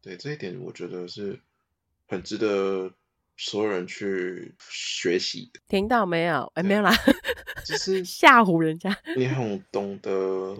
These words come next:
Speaker 1: 生活。
Speaker 2: 嗯哼。
Speaker 1: 那你也是一个认真的人，你看你认真做节目，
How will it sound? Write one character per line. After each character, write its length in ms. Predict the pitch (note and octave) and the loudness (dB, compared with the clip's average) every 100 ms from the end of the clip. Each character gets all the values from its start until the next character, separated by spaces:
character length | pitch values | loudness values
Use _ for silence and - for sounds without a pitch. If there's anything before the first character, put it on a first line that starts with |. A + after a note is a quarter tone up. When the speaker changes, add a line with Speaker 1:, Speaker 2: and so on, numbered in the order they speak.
| - | -14
Speaker 1:
生 500 | - - - G#2 G#2 | -16 -10 -8 -8 -8
活。 480 | G2+ - - - - - _ | -14 -8 -8 -8 -14 -20 _
Speaker 2:
嗯 220 | D3+ D3+ D3+ | -6 -4 -4
哼。 240 | D3+ D#3+ | -6 -6
Speaker 1:
那 160 | G#2+ G2+ | -4 -2
你 100 | G#2+ | -2
也 100 | G2+ | -2
是 200 | F#2 G#2+ | -2 -4
一 60 | |
个 160 | G2 G2 | 0 0
认 180 | G2+ F#2+ | 2 -2
真 160 | F#2+ | -6
的 80 | F#2+ | -10
人， 120 | F#2 F#2+ | -10 -10
你 60 | |
看 200 | F#2+ G2+ | -6 -6
你 40 | G2 | -2
认 180 | G#2+ | -4
真 140 | G#2 G#2 | -4 -6
做 140 | G#2+ | -6
节 180 | G2 G2+ | -8 -8
目， 360 | F#2+ G#2 G2+ | -8 -8 -8